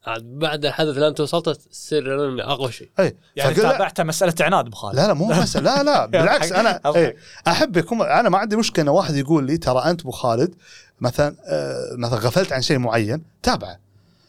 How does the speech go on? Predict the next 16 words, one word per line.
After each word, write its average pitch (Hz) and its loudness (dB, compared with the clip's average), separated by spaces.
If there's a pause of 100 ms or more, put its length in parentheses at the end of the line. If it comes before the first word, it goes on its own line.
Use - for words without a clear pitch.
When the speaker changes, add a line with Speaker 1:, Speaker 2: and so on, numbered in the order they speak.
(240)
Speaker 2:
فقلت: 101 -10
"أوكي، 175 -4
معقول 113 -2
الناس 165 0
كلها 165 0
تحب 127 -6
بليتش 107 -2 (560)
وأنا 156 0
ما 135 2
حبيته؟ 120 -2
يعني، 120 2
مم-، 180 0
ممكن 233 0
المشكلة 214 2
فيني 131 2
أنا." 90 -10